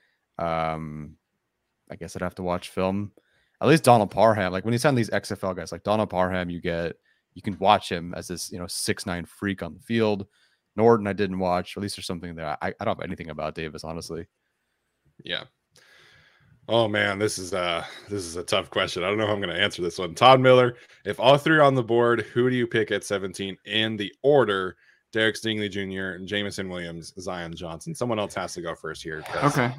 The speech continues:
Speaker 3: I'll go
Speaker 2: I don't know
Speaker 3: first.
Speaker 2: how.
Speaker 3: Uh,
Speaker 2: Yeah, go ahead, Alex.
Speaker 3: Jameson, Stingley, then Zion.
Speaker 1: Um, only because I'm, uh...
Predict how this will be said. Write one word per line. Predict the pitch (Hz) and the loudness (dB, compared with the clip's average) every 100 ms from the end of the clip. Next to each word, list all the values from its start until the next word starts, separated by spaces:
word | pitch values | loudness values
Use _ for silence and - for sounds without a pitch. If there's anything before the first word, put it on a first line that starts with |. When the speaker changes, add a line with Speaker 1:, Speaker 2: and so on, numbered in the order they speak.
| - | -2
Speaker 3:
I'll | 117 | 0
go | 120 | 0
Speaker 2:
I | 104 | 0
don't | 117 | 0
know | 92 | -2
Speaker 3:
first. | 87 | -2
Speaker 2:
how. | 92 87 | -4 2
Speaker 3:
Uh, | 117 117 117 | 4 4 4
Speaker 2:
Yeah, | 113 | 0
go | 95 | -2
ahead, | 95 87 | -2 -4
Alex. | 76 78 - - 135 | -6 -8 -12 -14 -10
Speaker 3:
Jameson, | 127 135 135 127 131 | -2 2 2 0 -2
Stingley, | 123 - 123 120 117 | -2 -2 -2 0 0
then | 110 107 | -2 -2
Zion. | 101 98 110 _ _ _ _ _ _ _ _ 254 _ _ _ _ _ _ _ | -4 -4 -8 _ _ _ _ _ _ _ _ -20 _ _ _ _ _ _ _
Speaker 1:
Um, | 98 101 98 98 95 98 - | 0 2 4 2 -2 -6 -6
only | 110 117 123 | -2 0 0
because | 117 - 107 107 98 | -2 0 0 0 0
I'm, | 95 95 92 - - - _ _ _ _ _ _ _ _ _ _ - - | -2 -2 -6 -10 -20 -20 _ _ _ _ _ _ _ _ _ _ -20 -14
uh... | 104 82 65 50 52 50 52 | -10 -10 -10 -12 -14 -16 -18